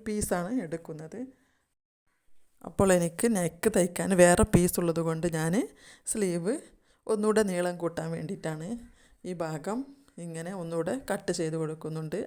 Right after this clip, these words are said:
അപ്പോൾ വീതി നമുക്ക് വേണ്ട വീതി അടയാളപ്പെടുത്തിയതിന് ശേഷം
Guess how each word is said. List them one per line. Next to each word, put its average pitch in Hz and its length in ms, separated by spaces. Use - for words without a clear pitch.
അപ്പോൾ 175 300
വീതി 170 360
നമുക്ക് 220 340
വേണ്ട 185 240
വീതി 170 240
അടയാളപ്പെടുത്തിയതിന് 165 840
ശേഷം 156 320